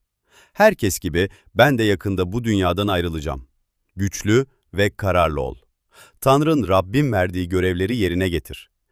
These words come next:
Onun yollarında yürü ve Musa'nın yasasında yazıldığı gibi Tanrı'nın kurallarına,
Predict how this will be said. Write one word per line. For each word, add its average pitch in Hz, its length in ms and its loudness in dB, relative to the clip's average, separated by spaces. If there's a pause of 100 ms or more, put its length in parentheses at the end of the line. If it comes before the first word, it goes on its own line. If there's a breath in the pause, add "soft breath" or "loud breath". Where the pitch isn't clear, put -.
(320 soft breath)
Onun 120 300 2
yollarında 92 580 0
yürü 85 360 -2 (320 soft breath)
ve 107 120 4
Musa'nın 117 640 -2
yasasında 107 560 -2
yazıldığı 92 520 -2
gibi 76 360 -4 (320 soft breath)
Tanrı'nın 120 380 0
kurallarına, 80 720 -2